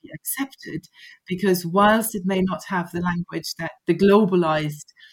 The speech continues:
gender <laughs> community or peace building community would necessarily recognize as fully comprehensive, if it goes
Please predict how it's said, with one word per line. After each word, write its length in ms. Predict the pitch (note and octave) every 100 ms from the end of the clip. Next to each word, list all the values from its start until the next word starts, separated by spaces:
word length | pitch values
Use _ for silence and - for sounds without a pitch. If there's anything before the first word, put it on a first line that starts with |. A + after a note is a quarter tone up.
| _ -
gender 260 | G3 A#3 G3+
<laughs> 120 | E3
community 600 | E3+ D#3 D#3 D#3 D#3+ D#3+
or 200 | D3+ D#3+
peace 360 | - A3 A#3 - -
building 240 | F3 F3
community 560 | D#3 E3+ E3+ D#3 D3 E3
would 300 | D3+ D3 D3 -
necessarily 840 | D3+ D3+ - B2+ B2+ C#3 C#3 - _ _
recognize 960 | D#3 E3+ F#3 G3 E3+ D3 C#3 D3 - - _ -
as 380 | D#3 D3+ D3 - -
fully 260 | A3 G#3
comprehensive, 840 | - F3 D#3 D3+ A3+ A#3 - D3 - - - - _ _
if 160 | G3+ A3
it 120 | F#3
goes 280 | G#3 G3+